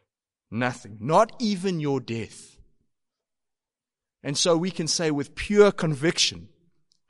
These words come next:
"To live is Christ, and to die is gain." To live is Christ,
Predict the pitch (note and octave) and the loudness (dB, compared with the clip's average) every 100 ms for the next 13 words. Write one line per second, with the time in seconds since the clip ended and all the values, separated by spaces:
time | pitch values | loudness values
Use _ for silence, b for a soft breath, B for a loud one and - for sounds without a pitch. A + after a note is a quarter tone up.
0 | _ _ - E3 D#3 D#3+ G3 G3+ D3 - | _ _ -4 -2 0 6 8 10 8 -2
1 | - - - D3+ - - D#3+ C3+ - - | -12 -12 -4 -2 -2 -2 2 2 2 -2
2 | - - - - _ _ _ _ _ _ | -4 -4 -6 -6 _ _ _ _ _ _
3 | _ _ _ - C3 C3 - C3+ - C#3+ | _ _ _ -8 -4 -4 -4 -6 0 6
4 | C3 B2 G2+ F#2+ - - _ _ B2+ A#2 | 8 6 2 -8 -16 -20 _ _ -6 -4
5 | - G#2 F2 F#2 _ _ _ _ _ _ | -4 -4 -6 -10 _ _ _ _ _ _
6 | _ _ _ _ _ _ _ _ - F#3+ | _ _ _ _ _ _ _ _ -2 2
7 | D#3+ E3+ A3 A3 G3+ - - D#3 A#2 - | 4 10 10 12 10 6 4 4 2 0
8 | - - | -6 -8